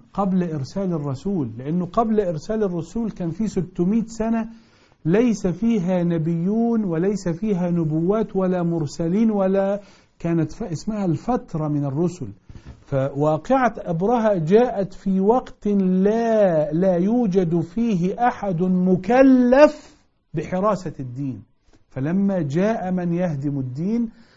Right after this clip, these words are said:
أراد الله أن يدافع عن الكعبة، لأنه لم يكلف أحدا في الست قرون دول بهذا. إنما بعد أن أرسل الله رسوله أصبحنا نحن المكلفين بأن نحرس المسجد الأقصى وأن نحرس الكعبة،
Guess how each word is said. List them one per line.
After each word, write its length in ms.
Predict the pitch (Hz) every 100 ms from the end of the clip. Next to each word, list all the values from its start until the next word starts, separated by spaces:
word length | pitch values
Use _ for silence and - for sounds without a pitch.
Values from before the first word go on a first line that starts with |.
| _ _
أراد 340 | 139 160 190
الله 540 | 165 151 175 196 143 156
أن 100 | 156
يدافع 640 | 156 156 226 254 220 214
عن 220 | 185 156 170
الكعبة، 540 | 156 - 233 196 180 175
لأنه 440 | 175 175 196 180
لم 240 | 175 175
يكلف 420 | 165 202 202 165 -
أحدا 480 | 233 226 180 165
في 140 | 156 -
الست 500 | 143 - 240 - 185
قرون 380 | 175 180 214 185
دول 200 | 175 202
بهذا. 580 | 156 151 151 180 135 113 _ _ _ _ _ -
إنما 420 | 151 202 262 240
بعد 320 | 202 220 190
أن 200 | 180 170
أرسل 400 | 202 208 185 -
الله 520 | 175 160 170 170 151
رسوله 800 | 147 135 - 156 151 143 143 156
أصبحنا 680 | 156 - 175 233 - 185 180
نحن 360 | 180 226 208 190
المكلفين 1200 | 185 185 180 165 190 185 185 185 262 262 190 127 - - _
بأن 260 | 156 160 175
نحرس 420 | 208 208 175 170
المسجد 380 | 165 175 190 165
الأقصى 580 | 165 160 208 220 - 190
وأن 400 | 170 170 170 180
نحرس 520 | 240 - 196 190 175
الكعبة، 760 | 170 160 160 - 233 190 180